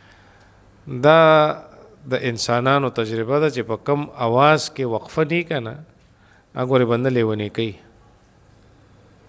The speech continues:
چې مسلسل یو تیز اواز وي. چې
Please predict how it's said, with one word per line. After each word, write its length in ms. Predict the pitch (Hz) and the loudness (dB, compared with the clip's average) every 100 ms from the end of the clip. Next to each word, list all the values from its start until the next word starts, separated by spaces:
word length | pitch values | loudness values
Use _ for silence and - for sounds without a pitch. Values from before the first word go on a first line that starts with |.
| _ _ _ _ _ - _ _ _ _ - - - - - - - - - - | _ _ _ _ _ -20 _ _ _ _ -20 -20 -20 -20 -20 -20 -20 -20 -20 -4
چې 100 | 135 | 2
مسلسل 760 | 135 - 147 139 123 - 220 185 | 2 4 2 2 0 2 4 4
یو 140 | 143 | 4
تیز 540 | 127 - - 233 175 135 | 2 -4 0 0 0 -2
اواز 380 | 123 107 95 | -4 -6 -10
وي. 100 | - - _ _ _ _ _ _ _ _ _ _ _ _ _ _ _ _ _ _ _ _ _ _ _ _ _ _ - _ _ _ _ - - | -18 -20 _ _ _ _ _ _ _ _ _ _ _ _ _ _ _ _ _ _ _ _ _ _ _ _ _ _ -20 _ _ _ _ -20 -16
چې 100 | - | -10